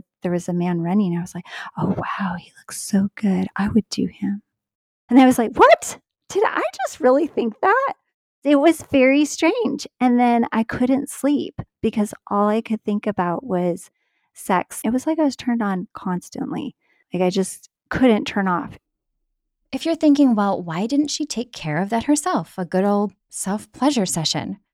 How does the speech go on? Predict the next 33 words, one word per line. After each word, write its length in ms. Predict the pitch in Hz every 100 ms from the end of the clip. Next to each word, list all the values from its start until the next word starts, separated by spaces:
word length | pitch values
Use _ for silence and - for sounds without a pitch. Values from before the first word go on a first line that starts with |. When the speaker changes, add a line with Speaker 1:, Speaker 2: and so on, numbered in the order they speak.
| _ _ _ _ 220
Speaker 2:
Well, 340 | 220 208 208 _ _ -
she 200 | - 240
did 200 | 214 269
try 240 | - 160
that. 380 | 147 143 - - _ _ _ _ _ -
And 560 | 160 160 160 160 165 -
twenty 320 | - 175 196
minutes 320 | 208 202 -
later, 420 | 196 233 147 160 - _ _ _ _ _ _ _ _
Speaker 1:
I 220 | - 180
would 380 | 180 175 170 - - _ _ -
need 220 | 185 180
to 100 | 202
do 160 | 196 190
it 120 | 196
again. 460 | 196 180 180 240 - _ _ _ _ _ _ _ -
I 140 | 220
couldn't 540 | 220 - 233 233 233 - _ _ _
get 160 | 214 202
a 80 | 190
release. 640 | 175 165 220 285 - -
Like, 200 | 185 180
I 100 | 180
just 460 | 180 208 208 - -
was, 520 | 190 180 180 190 - _ _ _ _ _
it's 100 | -
just 200 | 214 -
like 200 | 202 180
my 120 | 180 175
body 280 | 175 175
was 200 | 165 165
on 140 | - 160
fire. 500 | 170 165 160 -